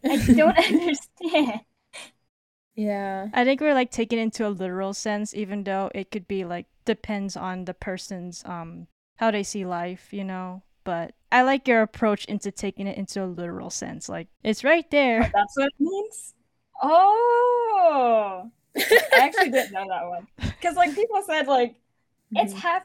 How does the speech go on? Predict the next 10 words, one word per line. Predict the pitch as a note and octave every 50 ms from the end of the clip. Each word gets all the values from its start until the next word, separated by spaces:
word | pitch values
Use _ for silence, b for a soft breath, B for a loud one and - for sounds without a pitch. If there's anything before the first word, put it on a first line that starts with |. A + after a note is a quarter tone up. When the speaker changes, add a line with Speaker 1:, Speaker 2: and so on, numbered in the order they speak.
| -
Speaker 1:
empty." | D#4+ F#4+ A4 - D4+ A#3 A3
I'm | A3+
like, | - - - -
"No, | D4 D4+ D4+ D#4 C#4 C#4+ D4+ E4+ - - _ _ _ _ _ -
it's | F#4+ F#4+ -
half | F4 E4 E4+ -
full." | - D#4 C4
It's | - - A3 -
like | F4 F#4 F4 F4 -
the, | C#4 C4 B3 A#3 G#3 G3 F#3+ D#3 -